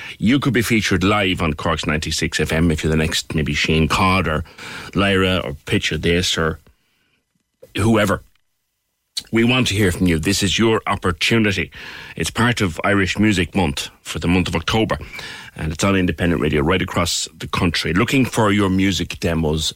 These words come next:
now to get involved in this. So if you've got a song or a piece of music or whatever that you'd like us to hear and put forward for consideration, you email it, M P three format, please, to irishmusic at ninety-six F M dot I E.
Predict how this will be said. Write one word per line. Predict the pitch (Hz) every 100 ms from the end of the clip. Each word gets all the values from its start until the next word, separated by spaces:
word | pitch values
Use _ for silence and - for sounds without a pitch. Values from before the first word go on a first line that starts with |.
| -
now | 87 90 85 80 78 -
to | -
get | -
involved | 78 76 76 67 -
in | 58
this. | 58 58 -
So | - 120 - - - - -
if | 98
you've | 90
got | 98
a | 87
song | - 131 131 127
or | 107
a | 80
piece | 95 82
of |
music | 90 98 95
or | 76
whatever | 78 85 82
that | 76
you'd | 85
like | 98 101 -
us | 85
to | -
hear | 85 - 127 143 143
and | - 78
put | - -
forward | - 98 92 85
for | 82
consideration, | - - 69 65 85 80 85 80 - - - - -
you | - -
email | 143 131 87
it, | 67 - -
M | 127 110
P | 107
three | 92 90 87 78 - _
format, | - - 85 78 73 -
please, | - 92 90 -
to | - 127 98 - - - - -
irishmusic | 131 143 123 113 101 95 85 - -
at | 92 -
ninety-six | 98 95 95 - 85 -
F |
M | 80 80
dot | 73 73
I | 73
E. | - -